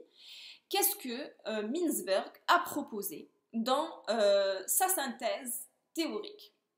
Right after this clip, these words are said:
Alors, première des choses, toute organisation est composée, selon Mintzberg, de six éléments internes fondamentaux, d'accord, qu'il faut identifier. Premier élément,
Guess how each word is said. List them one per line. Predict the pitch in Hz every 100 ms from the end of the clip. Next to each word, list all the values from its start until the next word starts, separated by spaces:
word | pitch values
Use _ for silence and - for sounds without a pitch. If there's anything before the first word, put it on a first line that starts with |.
| _ _ _ _ -
Alors, | 359 196 135 - - _ - - - - -
première | 453 415 415
des | 320 330
choses, | 349 415 427 415 - - _ _ _
toute | - 453 - - - _
organisation | 311 285 302 294 277 294 294 - 392 440 -
est | 254 254 -
composée, | 392 381 285 240 233 269 - _ _ _
selon | - 330 294 277
Mintzberg, | 269 247 233 415 415 392 - - -
de | 247
six | 247 - - 466 320
éléments | 302 285 269 320 370 - - _ -
internes | 330 302 247 202 220 311 - _
fondamentaux, | - 349 302 262 233 247 - - _ _ _ _ _ _ _ -
d'accord, | - 285 349 359 - - _
qu'il | 349 339
faut | 320
identifier. | 247 240 - 220 107 82 _ _ _ - - - - -
Premier | 427 415 427 403
élément, | 392 392